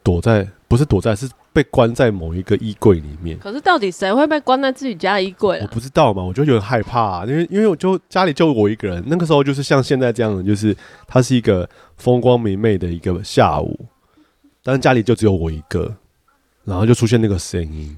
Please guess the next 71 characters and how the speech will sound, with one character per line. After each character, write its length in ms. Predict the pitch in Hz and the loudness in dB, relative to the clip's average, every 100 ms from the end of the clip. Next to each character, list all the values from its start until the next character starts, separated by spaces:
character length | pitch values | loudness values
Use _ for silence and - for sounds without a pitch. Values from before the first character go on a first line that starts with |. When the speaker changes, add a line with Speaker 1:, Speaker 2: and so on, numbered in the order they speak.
| - | -4
Speaker 2:
那 120 | 415 349 | -2 0
你 140 | 214 | 0
还 180 | 185 220 | 0 0
好 160 | 247 | 2
吧？ 240 | 185 180 160 | 0 -6 -10
我 200 | - 196 | -4 -2
是 120 | 233 359 | -2 -2
半 340 | - 277 240 | 0 -2 -2
夜， 220 | 254 226 | 0 0
我 140 | 185 196 | 2 0
比 160 | 185 | 0
较 140 | 208 277 | 0 0
恐 260 | 175 160 | -2 -4
怖 280 | 160 180 - | -4 -4 -4
欸。 60 | 170 _ _ _ _ _ - | -10 _ _ _ _ _ -2
Speaker 1:
没 100 | 151 | 2
有， 340 | 160 127 139 - - | 2 2 -2 -8 0
半 140 | 170 | 0
夜 60 | 170 | 2
的 60 | |
话， 120 | 160 | 2
我 160 | 156 104 | 2 2
的 80 | 98 | 0
话 160 | 131 | 0
就 80 | 127 | 2
是 100 | 131 | 0
翻 220 | 131 123 | 0 0
个 80 | 120 | 0
身 180 | 110 107 | -2 0
就 100 | 110 | 0
睡 200 | - 101 | 4 2
着 200 | - - | 2 -10
了， 180 | - 95 - - _ - - | -10 -12 -14 -20 _ -20 -20
<laughs> 440 | - _ - _ | -20 _ -20 _
我 120 | - | -4
还 200 | 98 85 | 0 2
好。 240 | 98 - - _ _ _ _ _ _ _ | 2 0 -2 _ _ _ _ _ _ _
但 160 | 185 190 | -2 0
因 100 | 202 | 2
为 120 | 185 | 2
下 260 | 160 185 | 2 2
午 80 | 131 | 2
就 120 | 110 | 0
是 80 | 131 | -4
只 100 | 135 | 0
有 100 | 127 | 2
我 140 | 110 92 | 4 2
一 20 | |
个 80 | 92 | -2
人 160 | 90 | -4
比 60 | 85 | -4
较 100 | 104 | -4
慌， 320 | - 92 87 90 | -2 -4 -4 -6
然 100 | 98 | -6
后 100 | 101 | -2
就， 80 | 110 - | -2 -2
然 100 | 104 | 0
后 80 | |
又 80 | 113 | 2
睡 140 | 117 120 | 4 2
不 80 | 104 | 2
着， 320 | 87 85 87 _ _ _ _ _ _ _ _ _ _ _ _ _ _ _ _ | -4 -8 -14 _ _ _ _ _ _ _ _ _ _ _ _ _ _ _ _
我 120 | 110 | 0
就 120 | 165 | 2
把 280 | 160 120 98 | 2 2 0
所 280 | - 113 123 | -4 0 2
有 100 | 113 | 2
的 220 | 98 92 | 0 -6
家 280 | - 117 113 | 0 2 4
里 120 | 101 | 2
的 380 | - 87 82 85 | -2 -6 -6 -10